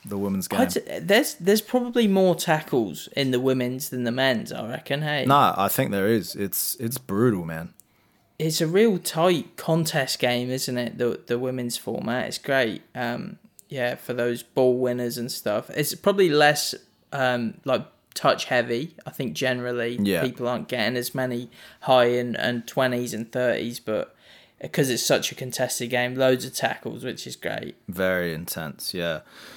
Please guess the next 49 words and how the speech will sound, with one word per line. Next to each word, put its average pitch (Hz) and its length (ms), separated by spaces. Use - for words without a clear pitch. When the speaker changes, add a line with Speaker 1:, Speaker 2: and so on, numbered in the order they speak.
Speaker 1:
So, - 140
yeah, 147 160
Lions, 139 520
uh, 131 440
Lions 131 380
move 120 180
on 120 140
to 113 680
another 113 360
grand 107 260
final, 113 380
another 107 220
opportunity 107 720
to 104 200
win 113 220
one. 92 260
So 98 380
Speaker 2:
they're 170 140
doing 285 360
good 175 240
things 127 380
in 131 120
Brisbane, 123 400
aren't 139 200
they? 120 220
Made 143 260
the, 123 320
the 131 100
final 147 400
of 127 60
the 127 80
men's, 135 360
and 135 120
now 131 180
they've, 127 400
they've 123 220
backed - 260
it - 100
up 139 280
in 131 100
the, 123 80
with 127 140
the 127 60
women's. 139 500
So, 123 360
um, 123 400
good 160 140
on 143 140
'em. 127 220